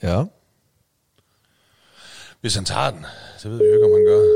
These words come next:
Speaker 1: Og, og hvad er jeres, øh, connection? Hvordan kender I hinanden?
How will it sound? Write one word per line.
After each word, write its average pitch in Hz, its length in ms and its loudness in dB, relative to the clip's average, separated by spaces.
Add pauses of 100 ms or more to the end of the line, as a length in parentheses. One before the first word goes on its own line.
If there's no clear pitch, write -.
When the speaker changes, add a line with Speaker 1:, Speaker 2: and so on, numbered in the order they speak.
(880)
Speaker 1:
Og, 110 100 -4 (160)
og 117 60 -2
hvad 135 180 4
er 131 40 4
jeres, 110 440 0
øh, 90 400 -6 (1000)
connection? 104 680 -8
Hvordan 120 240 -10
kender - 180 0
I 427 40 2
hinanden? 427 340 2